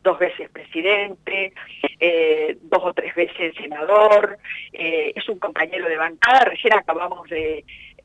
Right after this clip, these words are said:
terminar la reunión de Ciencia y Técnica e hicimos un minuto de silencio, eh, oficialistas y oposición, porque fue un presidente de los argentinos y más allá de mis diferencias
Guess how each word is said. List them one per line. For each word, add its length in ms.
terminar 440
la 120
reunión 380
de 120
Ciencia 300
y 60
Técnica 560
e 200
hicimos 380
un 240
minuto 400
de 120
silencio, 680
eh, 540
oficialistas 760
y 60
oposición, 800
porque 340
fue 100
un 160
presidente 560
de 60
los 180
argentinos 880
y 60
más 240
allá 260
de 120
mis 120
diferencias 680